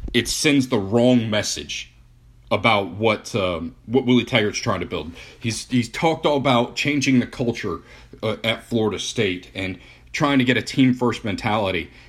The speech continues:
And yet, you know, when, when he actually has a chance to enforce that and show guys, "Hey, we're trying to change things. We're trying to make things better. Um,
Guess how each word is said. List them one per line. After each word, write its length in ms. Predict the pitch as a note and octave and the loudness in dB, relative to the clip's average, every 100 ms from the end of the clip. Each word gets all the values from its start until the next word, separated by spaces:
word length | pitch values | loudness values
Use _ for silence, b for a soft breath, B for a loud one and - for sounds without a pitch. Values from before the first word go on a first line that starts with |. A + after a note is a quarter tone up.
| B | B
And 260 | - A2 A2 | 0 2 2
yet, 280 | A2+ A2 G#2+ - _ | 2 0 -4 -14 _
you 140 | - G#2+ | 0 2
know, 120 | G#2 | 0
when, 280 | F#2+ A#2+ - B B - - | 0 -2 -4 B B -16 -2
when 240 | A#2 B2 | 2 2
he 220 | B2+ B2+ | 2 0
actually 360 | B2+ C#3 - C#3+ | 0 -2 0 2
has 180 | C3+ G#2 | 2 2
a 40 | |
chance 680 | - - C#3 B2 G2+ - - B B - | -4 -2 0 0 -2 -10 -14 B B -4
to 180 | C#3+ A#2+ | 2 2
enforce 560 | G#2 - D#3 D3 B2 | 0 0 2 2 2
that 220 | - F#2+ E2+ | 0 -2 -2
and 120 | F#2 | -2
show 240 | - C3+ | 2 2
guys, 320 | B2 A2+ G2+ | 2 0 -2
"Hey, 180 | - C3 | 2 2
we're 180 | G2 G2+ | 2 -6
trying 380 | - C3+ - B2+ | 0 2 4 2
to 60 | |
change 580 | G#2 - A#2+ A2+ G#2 - | 0 -2 -2 -4 -8 -6
things. 360 | G2 F2 E2 - B B - | -4 -4 -6 -10 B B -6
We're 120 | G#2+ | -4
trying 580 | - - C3+ C3 B2 A2 | -4 2 4 6 4 4
to 40 | |
make 260 | G#2+ G#2 - | 2 2 0
things 280 | G#2+ F#2+ | 0 0
better. 380 | F2+ F2+ D#2 D#2 B B B B | 0 0 0 -4 B B B B
Um, 560 | G2 G2 F2+ F2 E2+ | -4 -2 -4 -6 -8